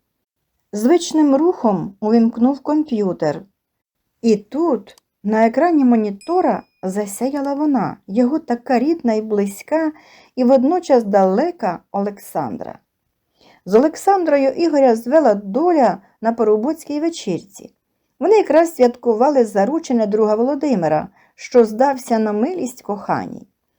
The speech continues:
І хоча бар того вечора був переповнений,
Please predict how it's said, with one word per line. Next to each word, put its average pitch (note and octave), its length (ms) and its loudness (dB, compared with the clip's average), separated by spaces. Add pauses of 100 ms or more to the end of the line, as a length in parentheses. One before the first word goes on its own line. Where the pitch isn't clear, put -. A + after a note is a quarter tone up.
(300)
І B3 80 -2
хоча F4 360 2
бар D#4 300 2
того C#4 380 -2
вечора C4 480 2
був C4 280 -2
переповнений, G#3+ 1080 -2